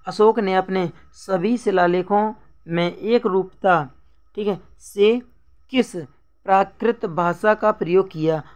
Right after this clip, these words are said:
तो मगधी भाषा के इसमें उपयोग किया गया है। तो दोस्तों यहाँ पर पाली या फिर अन्य भाषा नहीं लिख देना, ये गलत हो जाएगा। मगधी भाषा यहाँ पर याद रखेंगे। अगला लिखा है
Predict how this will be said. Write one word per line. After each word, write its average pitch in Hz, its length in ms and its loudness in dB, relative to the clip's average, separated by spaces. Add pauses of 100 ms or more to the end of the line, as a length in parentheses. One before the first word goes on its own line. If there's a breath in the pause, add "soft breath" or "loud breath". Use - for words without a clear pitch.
(140 soft breath)
तो 180 100 -6
मगधी 185 480 0
भाषा 202 320 0
के 190 100 -2
इसमें 185 220 -4
उपयोग 185 340 0
किया 190 220 0
गया 180 200 2
है। 226 140 -2 (280 loud breath)
तो 180 120 -4
दोस्तों 175 380 -2
यहाँ 175 180 2
पर 180 160 -2
पाली 175 520 -2 (300 loud breath)
या 175 120 -2
फिर 180 140 -2
अन्य 185 300 -6
भाषा 170 340 -2
नहीं 160 220 -4
लिख 170 120 -4
देना, 180 340 -4 (280 loud breath)
ये 151 100 -10
गलत 151 340 -8
हो 160 80 -6
जाएगा। 151 300 -6
मगधी 165 360 0
भाषा 190 240 2
यहाँ 185 220 0
पर 180 140 -2
याद 185 220 2
रखेंगे। 202 460 -4 (340 loud breath)
अगला 180 220 -2
लिखा 202 260 0
है 208 200 0